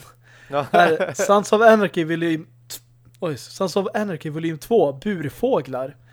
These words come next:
Speaker 2: Skriven av Ed Brisson, tecknad av Damien Cochero och Jesus Hervas. Ut år tvåtusenfemton. Och synopsen är: The Sons of Anarchy sitter bakom galler och det är upp till Gemma och Tara att hålla hemmet säkert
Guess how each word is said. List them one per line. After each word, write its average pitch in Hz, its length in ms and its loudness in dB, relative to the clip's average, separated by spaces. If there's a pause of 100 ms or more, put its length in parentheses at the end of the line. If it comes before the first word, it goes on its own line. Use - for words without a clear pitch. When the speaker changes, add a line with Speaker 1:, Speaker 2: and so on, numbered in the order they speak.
(460)
Speaker 2:
Skriven 226 480 2
av 202 220 8
Ed 202 240 2
Brisson, 180 580 0
tecknad 165 360 -4
av 151 140 -2
Damien 170 580 -2 (220)
Cochero 175 600 -2
och 170 380 -2
Jesus 160 560 -6
Hervas. 151 720 -6 (500)
Ut 208 400 -4
år 175 180 2
tvåtusenfemton. 165 840 -4 (180)
Och 170 100 -6
synopsen 196 440 -2
är: 147 300 -2 (460)
The 185 100 -6
Sons 214 300 4
of 202 160 2 (100)
Anarchy 175 420 0
sitter 151 260 -8
bakom 160 340 -8
galler 147 600 2
och 165 80 -4
det 165 80 -2
är 170 40 0
upp 165 160 -2
till 151 280 -6
Gemma 202 380 6
och - 220 -6
Tara 165 380 4
att 143 220 -10
hålla 156 340 -2
hemmet 160 400 -2
säkert 156 640 -2